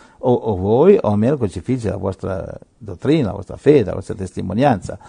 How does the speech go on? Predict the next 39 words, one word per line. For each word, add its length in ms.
Verso 320
ventinove 540
così 200
dice: 260
"Lo 220
cacciarono 840
fuori 300
dalla 180
città 480
e 40
lo 140
condussero 840
fino 400
sul 240
ciglio 440
del 200
monte 720
per 220
precipitarlo 800
giù." 160
Da 120
qui 140
sappiamo 400
che 120
Nazareth 460
è 20
su 80
una 80
montagna. 580
"Ma 160
egli, 180
passando 420
in 60
mezzo 260
a 40
loro, 260
se 160
ne 80
andò." 420